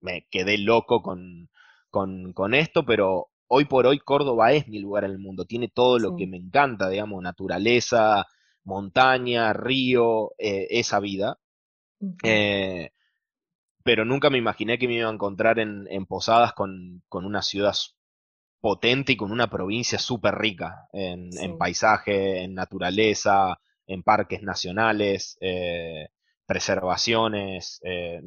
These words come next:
Speaker 1: nada, me, también me, me,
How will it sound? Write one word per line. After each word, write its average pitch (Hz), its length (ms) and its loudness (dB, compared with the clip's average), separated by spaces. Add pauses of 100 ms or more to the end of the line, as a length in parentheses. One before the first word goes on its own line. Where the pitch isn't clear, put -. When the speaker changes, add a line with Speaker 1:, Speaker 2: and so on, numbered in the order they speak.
(160)
Speaker 1:
nada, 92 440 -2 (180)
me, 95 260 -8 (340)
también 98 540 -2
me, 95 220 -10
me, 90 500 -10